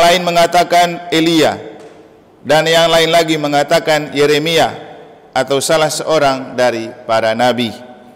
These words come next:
Lalu Yesus bertanya kepada mereka, "Tetapi apa katamu, siapakah aku ini?" Jawab Simon Petrus,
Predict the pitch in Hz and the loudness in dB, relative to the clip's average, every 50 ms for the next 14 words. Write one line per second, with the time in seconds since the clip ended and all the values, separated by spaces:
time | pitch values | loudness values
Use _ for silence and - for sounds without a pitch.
0 | _ _ _ _ _ _ _ _ _ _ _ _ _ _ _ _ _ _ _ _ | _ _ _ _ _ _ _ _ _ _ _ _ _ _ _ _ _ _ _ _
1 | _ _ _ _ _ _ _ _ _ - - 139 151 165 170 165 175 175 175 185 | _ _ _ _ _ _ _ _ _ -6 -2 0 0 2 2 2 2 0 0 -2
2 | 175 - 151 165 165 - 165 170 170 170 170 170 165 156 - 147 151 147 143 151 | -4 -4 -2 -4 -2 0 0 0 2 2 2 2 2 0 -2 -2 0 2 2 2
3 | 143 139 135 139 139 127 - 127 110 107 117 - - - - - - - - - | 2 2 0 0 0 0 0 0 0 0 -2 -6 -14 -18 -20 -20 -20 -20 -20 -20
4 | - - - _ _ _ _ _ - 143 139 156 175 180 175 - 175 175 175 170 | -20 -20 -20 _ _ _ _ _ -10 -6 -2 0 0 0 0 -2 -4 -4 -4 -6
5 | 175 - - - - - - 160 170 170 160 156 151 139 139 135 135 147 151 143 | -8 -12 -18 -20 -20 -8 -2 -2 0 0 0 0 0 0 0 0 2 0 0 0
6 | 123 107 101 107 - - - - - - - - - - 170 170 165 165 143 135 | -2 -4 -8 -12 -16 -20 -20 -20 -20 -20 -20 -14 -8 -4 -2 -2 -2 -2 -4 -4
7 | 131 123 117 113 - - - 120 113 - 117 95 117 123 131 139 156 170 156 - | -2 -4 -4 -6 -8 -8 -8 -8 -8 -8 -10 -10 -8 -6 -6 -6 -6 -8 -10 -18
8 | - - - - - - - _ _ _ _ _ _ _ _ _ _ _ _ _ | -20 -20 -20 -20 -20 -20 -20 _ _ _ _ _ _ _ _ _ _ _ _ _
9 | _ _ _ _ _ _ _ _ _ _ _ _ _ _ _ _ _ _ _ _ | _ _ _ _ _ _ _ _ _ _ _ _ _ _ _ _ _ _ _ _
10 | _ _ _ _ _ _ _ - - - 131 160 170 180 180 175 175 - - 170 | _ _ _ _ _ _ _ -20 -8 -2 0 2 4 4 4 2 0 -2 -4 -4
11 | 180 175 175 170 165 143 156 156 147 151 - 110 113 - - - - - - - | -2 0 -2 -2 -2 -2 -2 -2 -2 -2 -4 -6 -4 -4 -4 -4 -4 -6 -8 -12